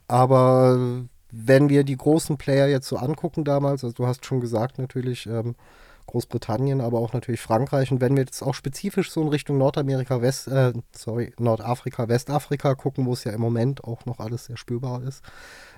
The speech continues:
ähm, natürlich auch die Franzosen ganz stark. Weißt du ein bisschen, wie das da zustande ging?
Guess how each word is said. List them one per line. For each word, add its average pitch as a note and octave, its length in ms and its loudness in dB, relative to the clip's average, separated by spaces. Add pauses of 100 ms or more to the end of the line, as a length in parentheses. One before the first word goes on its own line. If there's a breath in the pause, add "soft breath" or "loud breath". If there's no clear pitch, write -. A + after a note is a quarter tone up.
ähm, A#2+ 440 2
natürlich A#2 360 -2
auch A#2+ 100 -4
die C3 100 -12
Franzosen B2 580 -2
ganz G#2 200 -8
stark. G#2 380 -10
Weißt B2 300 -6
du F3 80 -6
ein E3 100 0
bisschen, D#3+ 340 -4
wie D3 80 -4
das C#3 300 -4
da B2+ 160 -6
zustande C#3 440 -6
ging? F#3+ 220 -6